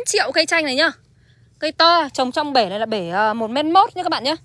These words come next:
Bể này là bể một mét mốt, bể vuông. Đúng rồi, cây này cây ghép,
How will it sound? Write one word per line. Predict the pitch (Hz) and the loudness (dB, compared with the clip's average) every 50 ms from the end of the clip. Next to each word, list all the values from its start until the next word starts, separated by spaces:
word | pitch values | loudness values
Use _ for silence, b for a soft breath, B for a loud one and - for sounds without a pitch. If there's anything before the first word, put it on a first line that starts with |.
| - - | -12 -6
Bể | 226 208 190 | -4 -4 -2
này | 208 220 | -2 -4
là | 220 | -4
bể | 214 208 190 | -4 -4 -4
một | 185 208 220 | -4 -6 -4
mét | 226 262 294 294 | 0 0 0 2
mốt, | 302 320 359 392 330 | 4 4 4 4 2
bể | 262 220 185 | 0 -4 -4
vuông. | 175 185 247 330 359 349 330 269 - - b b b b b b b b b b b b - - - - - - B B B B B B B B B B | -4 -2 2 4 4 4 4 2 -4 -12 b b b b b b b b b b b b -20 -20 -20 -20 -20 -20 B B B B B B B B B B
Đúng | - 240 269 330 | -2 0 2 4
rồi, | 392 359 330 | 4 4 4
cây | - 403 359 | 2 0 0
này | 349 311 | 0 0
cây | - 339 349 339 | 0 -2 -2 0
ghép, | 311 381 381 403 440 | 0 2 2 2 2